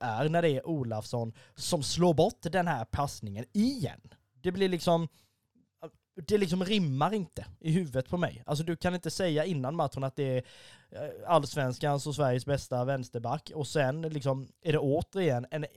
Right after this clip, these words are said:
nästan identisk felpassning som det var mot Djurgården. Det blir, det blir jättelustigt, och det kan ju vara att jag är dum i huvudet och inte fattar, men det kan ju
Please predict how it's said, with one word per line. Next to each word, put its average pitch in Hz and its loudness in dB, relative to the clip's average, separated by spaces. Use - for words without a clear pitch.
nästan 170 -6
identisk 160 -2
felpassning 143 -2
som 147 -2
det 147 -2
var 120 -2
mot 107 -8
Djurgården. 117 -4
Det 151 -2
blir, 156 -4
det 160 -12
blir 165 -2
jättelustigt, 139 -4
och 131 -8
det 139 0
kan 160 2
ju 160 2
vara 147 4
att 123 -2
jag 127 2
är 143 -2
dum 147 -2
i 151 4
huvudet 110 0
och 113 -2
inte 110 -4
fattar, 95 -10
men 107 -8
det 120 -4
kan 135 -2
ju 135 2